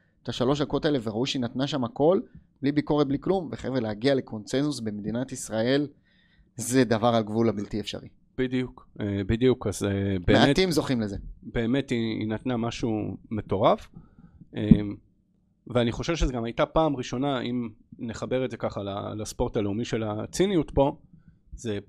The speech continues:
Speaker 2: פעם ראשונה שהרבה מאוד אנשים שביקרו את נועה, אה, ולנועה, כמו שאמרנו, היה רק מה להפסיד מהשתתפות באירוויזיון.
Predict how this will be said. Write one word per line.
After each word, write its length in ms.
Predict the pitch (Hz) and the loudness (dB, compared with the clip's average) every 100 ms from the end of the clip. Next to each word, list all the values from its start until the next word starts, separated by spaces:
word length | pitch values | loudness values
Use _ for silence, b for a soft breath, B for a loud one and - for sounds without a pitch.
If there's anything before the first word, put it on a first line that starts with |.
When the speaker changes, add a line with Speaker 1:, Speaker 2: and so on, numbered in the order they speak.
| - | 2
Speaker 2:
פעם 240 | 156 156 | 2 4
ראשונה 440 | 123 - 107 143 208 | 0 -4 -4 -2 -4
שהרבה 800 | 175 120 110 110 104 - 104 104 | -6 -6 -6 -6 -12 -10 -6 -2
מאוד 220 | 139 135 131 | 0 0 -2
אנשים 480 | 101 - 120 147 233 _ _ _ _ _ _ _ _ _ _ _ | -4 -4 -4 -4 -6 _ _ _ _ _ _ _ _ _ _ _
שביקרו 520 | - 101 98 - 135 | -10 -6 -6 0 2
את 140 | 123 | 2
נועה, 300 | 107 87 95 139 _ - | -2 -4 -6 -8 _ -14
אה, 40 | 92 95 95 90 92 | -12 -10 -12 -12 -6
ולנועה, 360 | 101 107 123 120 | -2 0 0 -2
כמו 120 | 123 | -6
שאמרנו, 420 | 127 113 113 107 - | -4 -2 -2 -4 -4
היה 200 | 123 139 - - | -4 -4 -6 -2
רק 260 | 170 180 | 2 2
מה 120 | 151 151 | 2 2
להפסיד 440 | 139 - 156 123 | 2 -2 -4 -4
מהשתתפות 460 | 101 - - 107 92 | -6 -8 -8 -8 -4
באירוויזיון. 500 | 92 87 92 92 | -4 -4 -8 -10